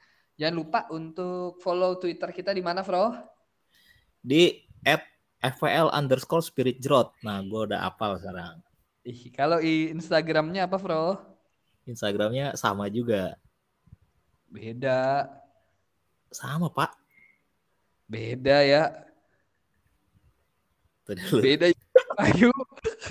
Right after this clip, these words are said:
Speaker 2: Oh, Instagramnya Spirit Jerot doang ya?
Speaker 1: Spirit Jerot.
Speaker 2: Nah, itu dia
Speaker 1: Siap.
Speaker 2: maksud gua.
Speaker 1: Oke lah,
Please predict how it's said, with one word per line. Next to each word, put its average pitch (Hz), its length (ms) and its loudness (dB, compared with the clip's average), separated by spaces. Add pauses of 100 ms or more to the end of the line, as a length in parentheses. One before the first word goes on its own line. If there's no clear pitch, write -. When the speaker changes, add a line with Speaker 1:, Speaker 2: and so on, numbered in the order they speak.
(680)
Speaker 2:
Oh, 180 240 12
Instagramnya 131 720 2
Spirit 123 480 -4
Jerot 120 240 -6
doang 143 320 -2
ya? 98 160 -8 (640)
Speaker 1:
Spirit 135 480 -2
Jerot. 104 960 -6 (640)
Speaker 2:
Nah, 180 460 -16
itu - 100 -20
dia - 320 -14
Speaker 1:
Siap. 87 80 -18
Speaker 2:
maksud - 240 -20
gua. 87 320 -10 (1900)
Speaker 1:
Oke 208 320 0
lah, 262 160 0